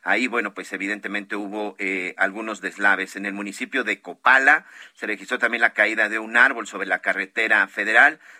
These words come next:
También ya fue atendido, entonces el tramo que va de la zona de Acapulco a Pinotepa Nacional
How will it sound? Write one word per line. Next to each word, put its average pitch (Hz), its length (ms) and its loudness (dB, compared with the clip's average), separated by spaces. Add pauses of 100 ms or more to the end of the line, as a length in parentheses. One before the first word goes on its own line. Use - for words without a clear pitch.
(100)
También 120 400 0
ya 131 120 4
fue 127 120 -2
atendido, 123 520 -2
entonces 120 580 -6
el 101 240 -6
tramo 123 340 2
que 107 120 -4
va 113 100 6
de 117 80 2
la 95 140 -2
zona 117 260 -2
de 104 80 0
Acapulco 113 640 -4
a 98 100 -4
Pinotepa 107 480 -4
Nacional 110 560 0